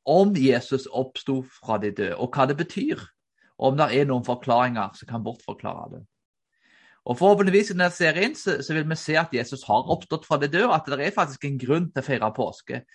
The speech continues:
og at håpet vårt ikke hviler på tomme ting, men på noe som faktisk har skjedd fysisk i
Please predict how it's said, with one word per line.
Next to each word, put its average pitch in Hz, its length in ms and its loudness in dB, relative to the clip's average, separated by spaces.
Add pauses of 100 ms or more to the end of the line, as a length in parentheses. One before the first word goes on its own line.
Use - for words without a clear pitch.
(180)
og 131 80 0
at - 120 -10
håpet 180 360 2
vårt 117 400 -2
ikke 147 240 -2
hviler 139 440 0 (200)
på 139 120 -6
tomme 120 320 -2
ting, 180 260 -6 (420)
men 135 360 0
på 120 280 2
noe 131 200 2
som 123 120 -10
faktisk 113 380 -6
har 107 60 -10
skjedd 120 380 -2 (340)
fysisk 139 600 -2
i 117 280 -8